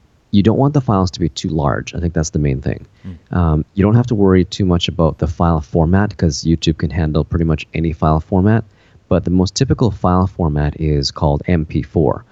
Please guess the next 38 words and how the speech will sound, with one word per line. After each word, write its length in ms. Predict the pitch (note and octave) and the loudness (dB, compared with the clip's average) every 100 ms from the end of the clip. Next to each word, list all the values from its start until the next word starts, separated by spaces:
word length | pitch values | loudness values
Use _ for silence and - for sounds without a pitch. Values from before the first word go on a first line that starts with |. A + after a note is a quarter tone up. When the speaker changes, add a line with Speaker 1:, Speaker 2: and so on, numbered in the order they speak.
| _ _ _ | _ _ _
Speaker 1:
which 180 | - F2+ | -4 -2
I 60 | F2+ | 0
think 160 | F#2+ | 0
most 600 | F2 F2 F2+ F2 - - - _ - - | 0 2 4 2 -2 -10 -14 _ -20 -6
computers 460 | F#2 - F2 D#2 | -6 -2 0 0
or 60 | D#2+ | 0
most 240 | D#2 D#2+ - | 0 -2 -2
editing 240 | D#2+ E2 | -2 -2
software, 400 | C#2+ D#2+ C#2 E2 | -2 -2 0 -2
they'll 240 | D2 D2+ D2+ | 0 0 0
export 460 | D#2 - - D#2+ C2+ _ | -4 -6 0 0 0 _
to 160 | - F2+ | -2 0
that 240 | D2 C#2+ - _ _ _ | 2 0 -2 _ _ _
file 260 | F#2+ D2 | -2 0
format. 380 | C#2+ D2+ - - _ _ - - - - | -2 -6 -6 -10 _ _ -20 -20 -8 0
And 160 | F#2 | 4
then 300 | F2+ F2+ E2+ | 4 4 2
you 100 | D#2 | 2
always 180 | F2+ F2+ | 4 4
wanna 160 | F#2+ - | 2 0
export 500 | F2+ - - E2+ D2 _ _ - | -4 -4 0 2 2 _ _ -4
at 200 | D2+ - _ | -4 -4 _
the 240 | - E2+ D#2 | 0 2 2
largest 720 | D2+ E2+ F2 E2 D#2+ - - | 2 2 2 0 -4 -6 -8
size, 580 | - D#2+ D#2 D#2+ D#2+ - | -2 0 0 0 0 -2
uh, 200 | E2 D2+ | -2 -2
or 180 | D2+ F2 | 0 0
this, 160 | E2+ - | 0 -2
the 80 | F2 | 2
minimum 320 | B2 C#3+ A2+ | 4 4 2
largest 340 | E2+ E2 - | 0 0 -2
size 220 | E2 D#2 | -2 -2
that 80 | D2 | 0
I 60 | D2+ | -2
would 120 | E2 | -2
think 340 | D#2+ C#2+ - | -2 -4 -4
is 200 | D#2+ C#2 | -4 -2
the, 240 | - D2+ | 0 0